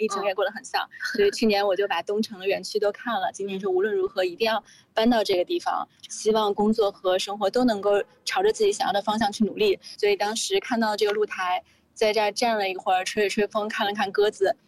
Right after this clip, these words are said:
Speaker 1: 我就觉得、嗯，应该就是这儿。虽然是比我们原来 budget 高了一点，但是就要想办法把它用起来，把它用回来，并且滋养到自己。
Speaker 2: 好开心，我们一定有机会再回来。
Speaker 1: 嗯。
Speaker 2: X Q，等你来北京的时候，
Speaker 1: 嗯。
Speaker 2: 我们相约。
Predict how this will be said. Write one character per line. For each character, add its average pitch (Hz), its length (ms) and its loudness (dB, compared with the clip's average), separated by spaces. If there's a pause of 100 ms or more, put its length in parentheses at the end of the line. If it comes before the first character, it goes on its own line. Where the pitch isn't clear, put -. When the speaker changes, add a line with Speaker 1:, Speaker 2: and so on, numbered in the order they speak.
(280)
Speaker 1:
我 392 100 2
就 392 120 6
觉 269 160 0
得、 381 260 2 (100)
嗯， 196 140 -10
应 214 160 0
该 220 160 2
就 240 140 2
是 208 120 -2
这 196 80 -4
儿。 175 160 -2 (460)
虽 - 180 2
然 220 140 6
是 233 480 2 (100)
比 214 200 2
我 220 80 4
们 196 80 -2
原 196 100 4
来 202 100 2
budget 208 320 -2
高 214 200 2
了 214 120 2
一 190 60 -4
点， 160 180 -2 (220)
但 208 140 -2
是 208 40 -4
就 208 120 0
要 208 80 2
想 185 120 -6
办 202 140 -2
法 220 80 -4
把 - 80 -4
它 202 200 -2
用 277 140 4
起 - 140 0
来， - 180 -2
把 185 60 -2
它 196 140 -4
用 226 120 -6
回 214 120 -4
来， 175 120 2
并 208 160 -8
且 202 140 -4
滋 - 180 -2
养 208 160 2
到 - 140 2
自 - 160 -8
己。 - 180 -18 (520)
Speaker 2:
好 165 80 -8
开 220 200 0
心， 214 400 4
我 190 120 0
们 190 120 0
一 185 80 -6
定 233 220 2
有 170 140 0
机 180 160 -8
会 196 160 2
再 196 160 -2
回 170 260 2
来。 143 300 0
Speaker 1:
嗯。 - 20 -6
Speaker 2:
X - 180 -8
Q， 196 200 0
等 180 160 -6
你 170 60 -6
来 156 140 0
北 160 120 0
京 185 180 -10
的 180 80 -12
时 - 120 -6
候， 165 80 0
Speaker 1:
嗯。 - 0 -
Speaker 2:
我 151 40 -4
们 139 100 -16
相 175 300 -14
约。 170 140 -16